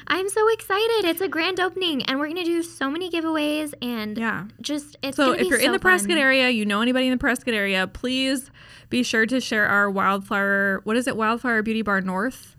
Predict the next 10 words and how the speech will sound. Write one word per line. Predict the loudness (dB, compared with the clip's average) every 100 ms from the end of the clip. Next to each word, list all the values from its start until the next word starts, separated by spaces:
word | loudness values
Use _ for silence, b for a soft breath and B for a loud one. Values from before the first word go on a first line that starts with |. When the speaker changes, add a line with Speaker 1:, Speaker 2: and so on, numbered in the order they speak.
| -14
Speaker 1:
Wildflower | -8 -6 -8 -8 -8 -6 -6
Beauty | -8 -8 -6
North. | -6 -6 -10 -16 -8
Speaker 2:
Okay. | -6 -4 -6 -10
Speaker 1:
Yes. | -14 -12 -14 -14 -2
Speaker 2:
Wildflower | 2 4 4 4 4
Beauty | 4 2 2
North | 2 2 2 0 -2
on | -4 -2
Instagram. | -2 -4 -4 -2 0 0 0 -4